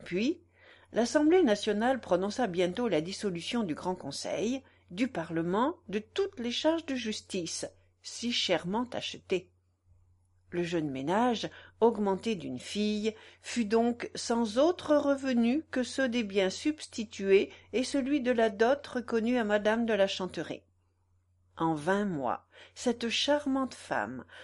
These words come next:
à l'âge de dix-sept ans et demi, se vit obligée de vivre, elle et la fille qu'elle nourrissait, du travail de ses mains, dans un obscur quartier où elle se retira.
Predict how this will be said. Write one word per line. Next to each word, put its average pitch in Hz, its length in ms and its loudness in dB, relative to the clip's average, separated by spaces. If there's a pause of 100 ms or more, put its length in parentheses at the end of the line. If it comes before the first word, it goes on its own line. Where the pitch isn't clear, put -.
(140)
à 254 160 4
l'âge 269 340 4
de 202 120 0
dix-sept 277 720 0
ans 254 120 2
et 247 100 0
demi, 233 420 0 (520)
se - 160 -2
vit 247 340 0
obligée 233 400 0
de 214 100 0
vivre, 165 500 -4 (380)
elle 214 400 4 (140)
et 226 100 4
la 269 140 8
fille 226 320 -4
qu'elle 185 200 -2
nourrissait, 175 640 0 (560)
du 302 140 2
travail 247 460 0
de 254 140 -4
ses 185 200 -2
mains, 175 300 0 (460)
dans 185 240 -2
un 202 160 2
obscur 226 500 -2
quartier 226 500 -4
où 233 120 2
elle 233 80 2
se 240 160 -4
retira. 208 600 -4